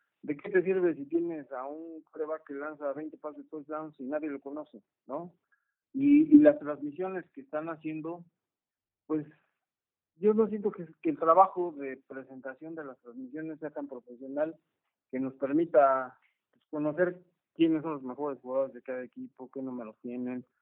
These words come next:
Ese tipo de información que en Estados Unidos, en el colegial, en el profesional, le da vida al deporte, aquí ha, ha sido soslayado y, pues, desafortunadamente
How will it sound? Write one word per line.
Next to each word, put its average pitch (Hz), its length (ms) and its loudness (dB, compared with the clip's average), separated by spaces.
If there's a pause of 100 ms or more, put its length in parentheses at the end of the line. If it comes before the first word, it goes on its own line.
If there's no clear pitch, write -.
(180)
Ese 233 180 6
tipo 220 260 8
de 190 60 10
información 143 720 -6 (300)
que 120 320 -10 (100)
en 127 140 -8
Estados 143 320 -2
Unidos, 139 420 -6
en 123 60 -18
el 110 100 -20
colegial, 120 380 -6
en 131 60 -6
el 117 80 -10
profesional, 131 640 2
le 131 80 -2
da 143 160 10
vida 151 220 -4
al 247 80 -10
deporte, - 440 -14 (580)
aquí 170 400 -4
ha, 160 440 2
ha 151 300 -14
sido 165 220 -14
soslayado 139 640 -4 (840)
y, 135 120 -12
pues, 135 280 -18
desafortunadamente 180 1120 -2